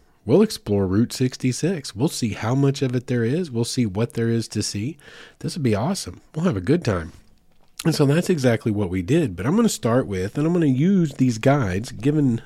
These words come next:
um, handed out or left behind to be found by the, the wayward travelers such as ourselves by Pulaski County, and, uh, give them some credit for it, 'cause these are wonderful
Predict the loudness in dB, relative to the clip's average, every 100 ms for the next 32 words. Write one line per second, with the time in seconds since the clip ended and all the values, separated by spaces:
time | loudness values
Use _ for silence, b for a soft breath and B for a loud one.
0 | -8 -4 -4 -4 -8 -12 -20 -20 -16 0
1 | 2 2 0 -4 -8 -4 -4 -6 -16 0
2 | 2 2 0 -8 -6 -4 -4 -4 0 2
3 | 4 2 -2 -4 -2 0 0 2 2 2
4 | 2 0 -2 -4 0 2 4 2 -2 -6
5 | -6 -4 -2 -2 -2 -4 -2 -4 -4 -4
6 | -8 -10 -14 -18 B B B B B B
7 | B -2 -2 0 0 0 -2 -4 -4 2
8 | 4 4 2 0 0 -2 -4 0 2 2
9 | 0 0 0 0 -6 -8 -6 -2 0 0
10 | -2 -8 -2 0 2 0 -8 -14